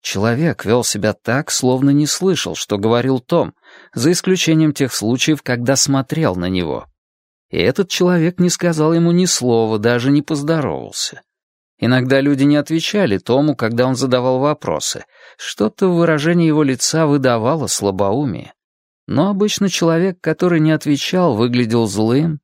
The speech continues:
печальным или просто краснел. А этот мужчина вел себя иначе. Он показал Тому кольцо, образованное большим и указательным пальцами, и Том знал значение этого жеста, все, мол, тип-топ,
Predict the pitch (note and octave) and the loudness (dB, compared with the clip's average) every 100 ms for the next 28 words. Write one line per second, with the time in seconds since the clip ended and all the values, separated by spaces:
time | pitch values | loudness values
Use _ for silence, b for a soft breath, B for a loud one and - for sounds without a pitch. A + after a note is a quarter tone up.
0 | _ A#2 - G2 A2+ - D3+ - b b | _ -6 -4 0 2 0 -4 -8 b b
1 | b - G#2+ E3 F#3 B2+ A#2+ - D3+ C#3+ | b -2 0 0 0 0 -2 0 -4 -2
2 | C#3 - G#2+ F2 F2 - _ _ _ _ | -2 0 0 -2 -2 -10 _ _ _ _
3 | _ _ - F#2+ B2 D#3 D#3+ E3+ - F#3+ | _ _ -2 0 -2 0 0 0 0 0
4 | F#3+ D#3 D#3+ - F3 E3+ F#3 C#3+ D#3+ - | 0 0 0 -2 -2 0 2 2 0 -4
5 | - _ _ _ _ _ _ A#2+ B2+ C3 | -10 _ _ _ _ _ _ 0 0 0
6 | C3+ D3 C#3 D#3 D3 C#3+ C#3 C#3+ C3+ - | 2 2 0 2 2 2 0 -2 -2 -2
7 | F#3 C#3 F#2 A2 A2 B2+ B2 A2 A#2 A2 | 0 0 0 0 0 0 0 0 0 -2
8 | - D3+ C3+ B2 B2+ C3 C3+ C3+ C3 B2+ | 0 2 2 0 0 0 0 0 0 0
9 | D#3 C3 - - - - B B B - | -2 -4 -4 -8 -10 -18 B B B -6
10 | F2+ B2 F#3+ F#3 G3 E3 D#3+ D3+ C#3 - | 0 2 2 2 2 2 2 2 0 0
11 | A#2+ G#2+ G2 G#2 B2 A2 D#2+ - - - | 2 2 0 -2 -2 -2 -2 -6 -8 -4
12 | G2+ G2+ A2+ A2+ - - - A3 - | 0 0 0 0 -2 -4 0 0 0